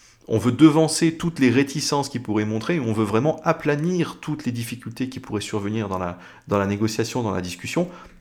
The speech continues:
au point de passer pour quelqu'un de, de complètement désespéré et qui est prêt à tout,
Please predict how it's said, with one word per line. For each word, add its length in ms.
au 100
point 300
de 80
passer 320
pour 180
quelqu'un 320
de, 140
de 120
complètement 460
désespéré 480
et 60
qui 140
est 40
prêt 160
à 80
tout, 160